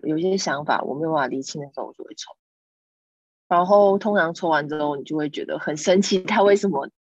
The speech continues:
能够看得这么清楚？就是有一种，他就是会把问题真的摊在你面前，然后再给你一个也许你怎么样做会比较好的答案这样。然后可能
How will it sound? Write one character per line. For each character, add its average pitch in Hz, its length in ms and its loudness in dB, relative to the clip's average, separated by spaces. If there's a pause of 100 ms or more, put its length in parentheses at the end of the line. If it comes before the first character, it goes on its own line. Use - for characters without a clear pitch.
能 - 120 -8
够 196 120 0
看 196 180 -2
得 147 100 -4
这 - 100 -4
么 156 220 -4
清 143 240 -8
楚？ - 240 -8 (1080)
就 302 120 -2
是 302 60 4
有 208 180 6
一 196 60 6
种， 180 340 2 (140)
他 254 160 -4
就 240 80 -6
是 247 80 -4
会 247 100 -4
把 160 140 0
问 170 240 -4
题 139 280 -10 (520)
真 175 180 -2
的 165 140 -2
摊 147 220 -6
在 156 120 0
你 - 80 -10
面 147 220 -6
前， - 240 -12
然 123 100 -4
后 127 360 -4 (140)
再 - 120 0
给 139 160 -2
你 117 160 -4
一 95 60 -6
个 - 440 -6
也 147 200 0
许 147 140 -4
你 127 120 -4
怎 104 120 -8
么 92 80 -6
样 107 200 -6
做 - 160 -12
会 160 80 -10
比 - 80 -18
较 156 100 -10
好 - 220 -10 (760)
的 - 240 -4
答 - 120 -2
案 - 240 -4 (120)
这 - 100 -14
样。 - 100 -20
然 147 180 -4
后 151 160 2
可 151 140 -10
能 139 160 -6